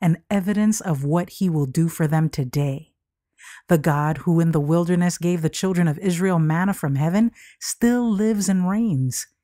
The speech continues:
He will guide his people and give skill and understanding in the work they are called to do. He will give wisdom to those who strive to do their duty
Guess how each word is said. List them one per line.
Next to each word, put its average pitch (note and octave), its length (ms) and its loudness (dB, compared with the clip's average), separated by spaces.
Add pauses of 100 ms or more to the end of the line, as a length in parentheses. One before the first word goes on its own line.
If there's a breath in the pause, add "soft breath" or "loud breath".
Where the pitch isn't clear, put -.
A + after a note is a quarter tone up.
(360 soft breath)
He B3 160 2
will G#3+ 220 2
guide G#3 340 0
his G#3+ 220 -2
people E3+ 400 0
and D#3 180 2
give D#3+ 220 0
skill G#3 400 -2
and G#3 120 2
understanding E3 720 0
in D#3 100 2
the C#3+ 80 0
work D3+ 380 -2
they F3+ 180 0
are F#3 100 0
called D3 500 -4
to E3 100 -2
do. C3+ 440 -4 (560 loud breath)
He A#3 140 4
will A3 140 2
give F#3+ 240 0
wisdom F3+ 480 0
to D#3 120 -2
those D#3 280 -2
who E3+ 100 -2
strive F3+ 480 -4
to - 100 -12
do F#3 160 0
their F3 180 0
duty F3 460 0